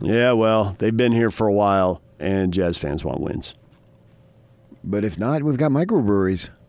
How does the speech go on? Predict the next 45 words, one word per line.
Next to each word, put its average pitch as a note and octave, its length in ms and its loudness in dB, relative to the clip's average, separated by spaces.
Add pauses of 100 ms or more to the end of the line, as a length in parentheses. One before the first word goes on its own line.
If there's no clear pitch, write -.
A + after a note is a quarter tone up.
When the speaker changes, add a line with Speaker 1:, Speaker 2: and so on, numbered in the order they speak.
(720)
Speaker 1:
The F#2 80 -2
mayor E3+ 360 4
did D3+ 300 2
point D#3+ 260 4
that C#3+ 240 4
out. G2+ 300 0 (1040)
<laughs> - 920 -20
Tanner B3 340 4
Withers A#3+ 520 4 (340)
on D#3+ 200 2
Facebook, D#3 580 2
"I D#3+ 100 2
love A#3+ 320 4
it, C3 160 -2 (240)
and C3 100 2
there's D3 160 4
a D3 40 4
lot E3+ 240 4
of F3 100 -2
kinks G3 380 2
to D#3+ 80 2
work D#3 240 4
out." C3+ 260 2 (2750)
Doesn't G#3 240 2
almost D#3+ 300 4
everybody D#3+ 340 4
have E3 160 4
that? E3+ 180 2
I - 40 -2
mean, E3 180 2
Denver F3+ 400 4
didn't A2+ 160 -2
Speaker 2:
Yeah, - 160 4
Speaker 1:
have - 140 2
a - 20 4
Speaker 2:
that's B2 60 4
a - 20 2
Speaker 1:
lot A#2+ 140 4
Speaker 2:
cliche. G#2+ 200 0
Speaker 1:
of G2+ 60 4
transition. G2+ 600 0
Speaker 2:
That's C#3 200 0
a F2+ 40 -6
cliche, D2+ 440 -6
though. D2+ 280 -6